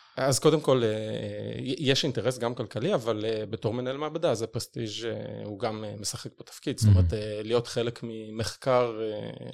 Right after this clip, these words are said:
Speaker 1: מאוד חדשני, עם איזושהי חבר-, חברת תרופות, או עם איזשהו,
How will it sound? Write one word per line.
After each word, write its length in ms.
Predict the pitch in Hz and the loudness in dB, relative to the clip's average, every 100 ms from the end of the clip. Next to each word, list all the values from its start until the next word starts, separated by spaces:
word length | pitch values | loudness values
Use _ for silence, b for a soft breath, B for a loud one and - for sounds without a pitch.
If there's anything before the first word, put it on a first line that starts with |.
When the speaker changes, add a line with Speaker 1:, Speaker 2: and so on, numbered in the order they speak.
| - | -6
Speaker 1:
מאוד 220 | 113 127 | 2 2
חדשני, 600 | - 110 - 127 139 123 110 | 2 -4 -2 -2 0 0 -2
עם 60 | |
איזושהי 320 | 104 101 - | -6 -6 -6
חבר-, 360 | 101 107 113 107 | -6 -6 -8 -10
חברת 340 | - 104 101 | -6 -4 -4
תרופות, 500 | 104 101 - 139 120 | -4 -8 0 0 0
או 60 | 113 | -4
עם 120 | 110 | -10
איזשהו, 340 | 107 - 113 | -10 -10 -10